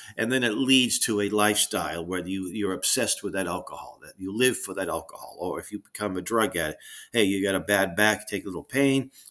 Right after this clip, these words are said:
uh, relief. Next thing you know, you're addicted. Next thing you know, your whole life revolves around feeding that addiction. That's when it becomes a lifestyle. So, uh, or a death style.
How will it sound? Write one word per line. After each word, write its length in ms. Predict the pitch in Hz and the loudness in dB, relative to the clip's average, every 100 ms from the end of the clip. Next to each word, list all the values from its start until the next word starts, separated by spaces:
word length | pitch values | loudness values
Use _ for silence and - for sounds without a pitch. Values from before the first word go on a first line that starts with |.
| - - | -12 -6
uh, 120 | 98 | -2
relief. 440 | 104 110 110 - - - - - | 0 0 0 -2 -12 -20 -20 -6
Next 180 | 107 - | -6 -2
thing 140 | 104 | -2
you 60 | 95 | -2
know, 120 | 87 | -2
you're 200 | 82 80 | -2 -2
addicted. 520 | 80 151 139 135 90 | 2 2 6 2 2
Next 300 | 101 107 - | -4 -2 -2
thing 100 | 110 | -2
you 100 | 98 | -2
know, 400 | 107 104 92 92 _ _ - | 2 2 2 -2 _ _ -10
your 260 | 101 95 | -4 -4
whole 260 | 98 107 92 | 2 2 4
life 400 | 92 95 - - 92 | 4 2 -2 -8 -8
revolves 600 | 87 90 90 92 90 - | -6 -2 0 0 -2 -4
around 640 | 85 82 90 90 82 78 76 - | -4 0 0 2 0 -4 -10 -8
feeding 440 | - 117 107 98 | -4 -2 -2 -4
that 160 | 80 80 | -4 -6
addiction. 540 | 71 - 101 - 67 | -2 0 2 0 0
That's 240 | 92 - 113 | -2 0 0
when 100 | 92 | -2
it 80 | |
becomes 400 | 95 - 82 80 | -4 -10 -12 -10
a 80 | 80 71 | -10 -6
lifestyle. 760 | 73 87 - - 71 65 - _ _ - - - - | -4 -2 -2 -2 -4 -6 -10 _ _ -16 -16 -16 -14
So, 400 | - - 95 82 | -4 0 2 2
uh, 220 | 85 69 69 - | -2 -2 -8 0
or 220 | 127 98 | 2 4
a 100 | 82 | 2
death 220 | 117 104 | 2 4
style. 520 | - - - 69 67 | 4 2 -2 -6 -8